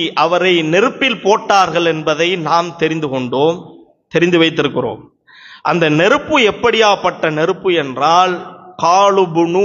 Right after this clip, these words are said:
லஹு புன்யானன்", ஒரு கட்டடத்தை கட்டுங்கள், அந்த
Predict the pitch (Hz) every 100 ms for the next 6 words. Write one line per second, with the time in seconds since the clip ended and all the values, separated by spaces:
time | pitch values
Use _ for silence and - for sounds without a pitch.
0 | 190 160 156 151 175 139 170 190 190 160
1 | 117 101 95 - - _ _ _ _ _
2 | _ - - - - - _ _ _ -
3 | 202 302 - - 214 196 - 294 285 285
4 | 302 302 196 - 226 202 143 - - -
5 | _ _ _ - 160